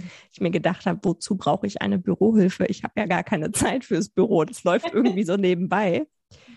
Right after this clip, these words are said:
Und dann hat er sich wieder beworben. Da habe ich mir gedacht, ja, okay, an, an Regentagen, er kann ja mal kommen, vielleicht habe ich so ein paar Sachen zu sortieren. Und da war das dann so, dass mein Handy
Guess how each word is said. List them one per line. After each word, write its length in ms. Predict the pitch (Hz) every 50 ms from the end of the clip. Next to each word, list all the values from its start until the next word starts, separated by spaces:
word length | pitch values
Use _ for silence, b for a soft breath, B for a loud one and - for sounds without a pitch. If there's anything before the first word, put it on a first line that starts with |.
| b b b b b b b b -
Und 100 | 196 202
dann 140 | 220 226 247
hat 120 | 262 277
er 100 | 262 254
sich 160 | 262 247 -
wieder 200 | 254 269 381 320
beworben. 540 | 240 240 214 196 190 185 175 175 175 165 - -
Da 60 | 214
habe 80 | 202 202
ich 100 | - -
mir 80 | 220
gedacht, 260 | 214 208 208 - - _ _ - -
ja, 180 | - 190 202
okay, 380 | 214 - - 220 208 202 - - _ _ _ - -
an, 180 | - - - -
an 160 | - 180 220 190
Regentagen, 680 | 180 196 208 220 226 208 - 226 202 196 196 196 220 185
er 120 | 202 202
kann 180 | - 262 339 233
ja 80 | 220
mal 160 | 240 202 190
kommen, 320 | 202 - 208 254 226 226 247
vielleicht 320 | - 190 180 180 196 -
habe 120 | 208 185 190
ich 100 | - -
so 60 | 190
ein 80 | 190
paar 160 | - 196 185 202
Sachen 280 | 185 196 - 226 202
zu 140 | - - 196
sortieren. 640 | 185 185 175 175 - - 226 214 165 151 - 226 _ _ _ _ _ _ _ _ _ _ _ _ _ B B B B B B B B B B B -
Und 320 | 196 196 202 208 202 -
da 200 | 214 202 214 240
war 120 | 254 254 254
das 160 | 269 254 -
dann 220 | - 233 226 220
so, 420 | 185 196 185 185 208 269 320 330 _ b b b b b b b b b b _
dass 560 | - 214 208 208 214 214 208 - - - - - - - _ _ _ _ _ _ -
mein 260 | 202 208 214 220 220
Handy 480 | 202 240 285 311 330 320 277 262 -